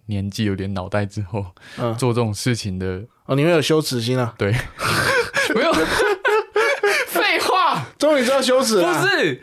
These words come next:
Speaker 1: 你看那一次的情况就这么惨，我自己心中也觉得尴尬，
Speaker 2: 嗯。
Speaker 1: 有点，有点悲情。
Speaker 2: 呀。
Speaker 1: 我怎么可能会再犯同，同样的错？
Speaker 2: 啊。
Speaker 1: 对，所以有慢慢的修正。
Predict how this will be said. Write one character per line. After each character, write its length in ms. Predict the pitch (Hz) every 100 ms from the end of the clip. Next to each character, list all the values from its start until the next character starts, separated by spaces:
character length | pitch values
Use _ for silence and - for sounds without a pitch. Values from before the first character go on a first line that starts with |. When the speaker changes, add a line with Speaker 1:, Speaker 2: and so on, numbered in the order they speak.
| -
Speaker 1:
你 140 | 247
看 140 | 294 392
那 120 | 320
一 40 | 294
次 100 | 302
的 80 |
情 180 | 247 214
况 180 | 220 233
就 100 | 240
这 120 | 247
么 140 | 214 170
惨， 400 | - 120 98 95 -
我 140 | 139
自 140 | 139
己 80 | 202
心 200 | 139 165
中 160 | 170 170
也 100 | 113
觉 100 | 107
得 100 | 107
尴 220 | 113 110
尬， 160 | 123 101
Speaker 2:
嗯。 40 |
Speaker 1:
有 40 |
点， 240 | 107 98 87 -
有 100 | 120
点 140 | 120 110
悲 220 | 110 113
情。 220 | - - _ -
Speaker 2:
呀。 280 | 147 135 127
Speaker 1:
我 60 | 480 480
怎 100 | 190
么 80 |
可 120 | 190 170
能 120 | 175
会 80 | 202
再 160 | 214
犯 180 | 190 196
同， 240 | 147 123 - -
同 200 | 110 123
样 140 | 139
的 60 | 98
错？ 340 | - 107 98 _ _
Speaker 2:
啊。 500 | - - 165 220 143
Speaker 1:
对， 200 | 92 92 - _
所 100 | 110
以 60 | 101
有 80 | 95
慢 180 | 113
慢 160 | 117 110
的 100 | 95
修 240 | 95 95
正。 160 | 98 113